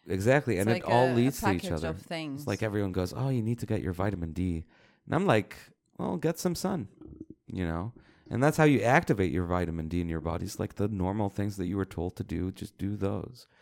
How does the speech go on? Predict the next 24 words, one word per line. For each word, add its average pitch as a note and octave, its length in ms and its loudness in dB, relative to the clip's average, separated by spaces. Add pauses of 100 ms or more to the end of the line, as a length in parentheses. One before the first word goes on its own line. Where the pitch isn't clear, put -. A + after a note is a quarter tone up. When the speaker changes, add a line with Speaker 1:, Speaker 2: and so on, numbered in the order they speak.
(260)
Speaker 1:
Walk - 360 -2
around, F#2+ 420 2
get F2 160 -6
that F#2 180 -2
circulation F#2 600 -4
check. G2 300 -2 (360)
A - 40 -2
lot G2 100 4
of F#2+ 60 0
people G2+ 260 0
complain G2 460 -2
of F2 80 -4
cellulitis F2+ 760 -2
and E2 220 -8 (280)
lymphatic F#2+ 480 0
disorders G2 520 0
just - 240 -10
because G#2 220 -4
they A2 120 0
don't G#2 240 -2
like G2+ 220 -4
to - 80 -6
move G2 240 -4
out. - 260 -8